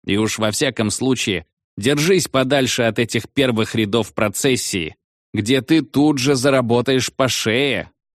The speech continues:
если только вообще не свернёшь её себе на всех взлётах и падениях, ожидающих тебя, когда ты будешь возглавлять целый выводок фабрик». Он попытался подняться, но с первого раза ему это не удалось,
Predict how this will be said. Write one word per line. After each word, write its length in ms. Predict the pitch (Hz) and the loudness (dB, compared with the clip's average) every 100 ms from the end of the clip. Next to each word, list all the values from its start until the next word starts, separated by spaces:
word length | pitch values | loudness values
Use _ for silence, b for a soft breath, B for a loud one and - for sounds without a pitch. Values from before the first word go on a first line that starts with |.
| _ | _
если 360 | 95 113 110 123 | -2 0 0 0
только 340 | 127 110 120 | 0 0 0
вообще 380 | 113 120 - 127 | 0 0 0 0
не 120 | 110 | 0
свернёшь 560 | 104 113 110 123 127 - | -2 -2 0 0 0 0
её 140 | 107 | 0
себе 400 | 98 107 92 82 _ | 0 -2 -2 -4 _
на 160 | 107 110 | -2 0
всех 280 | - 135 | 0 0
взлётах 600 | 101 98 117 131 117 113 | 0 -2 2 0 0 -2
и 60 | 117 | -2
падениях, 680 | 95 107 110 131 110 92 _ _ _ | -2 0 2 2 0 -4 _ _ _
ожидающих 680 | 107 113 135 147 135 120 123 | -2 0 0 2 0 0 -4
тебя, 300 | - 127 123 | -2 0 0
когда 340 | 113 113 110 104 | -2 -2 0 0
ты 120 | 117 | 0
будешь 320 | 113 107 - | 0 0 -2
возглавлять 720 | 110 104 95 110 104 117 107 | -2 -2 0 0 0 0 -2
целый 340 | - 113 107 107 | -2 0 0 -2
выводок 580 | 95 117 104 98 101 | 0 0 0 -2 -4
фабрик». 640 | - - 101 82 87 - _ _ _ _ _ _ _ | -6 -2 -2 0 -8 -8 _ _ _ _ _ _ _
Он 140 | 104 104 | -2 -2
попытался 540 | 101 95 90 82 - | 0 -2 0 -2 -4
подняться, 580 | 90 117 180 180 165 117 _ _ _ | -4 0 0 0 -2 -2 _ _ _
но 240 | 113 143 | 2 2
с 180 | 196 - | 0 -4
первого 420 | - 156 175 151 | -2 0 2 2
раза 260 | 120 135 147 | 2 2 2
ему 260 | 131 120 143 | 2 2 0
это 240 | 123 - | -2 0
не 180 | 117 107 | 2 2
удалось, 600 | 147 123 82 85 90 - | 2 0 0 -2 -4 -8